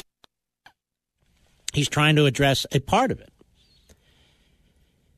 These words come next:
And I like the idea of emphasizing merit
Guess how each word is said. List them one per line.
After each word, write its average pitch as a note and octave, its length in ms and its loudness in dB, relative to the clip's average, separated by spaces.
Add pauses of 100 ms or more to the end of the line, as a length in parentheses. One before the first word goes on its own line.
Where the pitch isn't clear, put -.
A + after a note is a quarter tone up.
(220)
And D#3+ 120 2
I A#3 100 4
like B3 260 0
the F3 160 0
idea B2 560 0 (920)
of C#3+ 140 2
emphasizing C#3+ 760 0
merit C3+ 400 -2